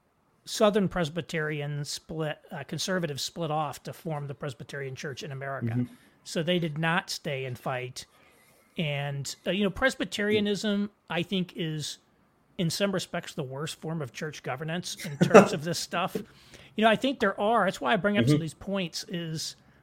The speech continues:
Speaker 1: uh, you know, there were a lot of things about the way that these Lutheran denominations functioned constitutionally
Speaker 2: Mm-hmm.
Speaker 1: that really aided at some of this. It's much harder in some of these, uh,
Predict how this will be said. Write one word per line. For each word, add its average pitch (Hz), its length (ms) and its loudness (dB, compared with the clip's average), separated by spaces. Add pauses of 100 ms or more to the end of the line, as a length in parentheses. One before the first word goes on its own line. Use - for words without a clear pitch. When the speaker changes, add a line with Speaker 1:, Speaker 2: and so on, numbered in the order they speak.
(340)
Speaker 1:
uh, 160 300 -4 (480)
you 214 80 4
know, 202 60 4
there 196 100 2
were 202 60 2
a 196 40 4
lot 214 160 2
of 226 100 0
things 190 260 2
about 165 220 -2
the 170 80 -4
way 156 520 -2 (160)
that 143 300 -4 (380)
these 156 300 -6
Lutheran 170 360 -2
denominations 147 840 -6
functioned 170 460 -2
constitutionally 139 1080 -8
Speaker 2:
Mm-hmm. 117 200 2 (200)
Speaker 1:
that 175 180 -4
really 175 260 -2
aided 165 480 0 (560)
at - 180 -8 (100)
some 170 220 0
of 147 60 -2
this. 143 380 -4 (360)
It's 185 180 -4
much 185 300 2
harder 170 580 -4 (540)
in 151 360 -2 (140)
some 165 240 -2
of 139 140 -6
these, 147 440 -6
uh, 147 200 -2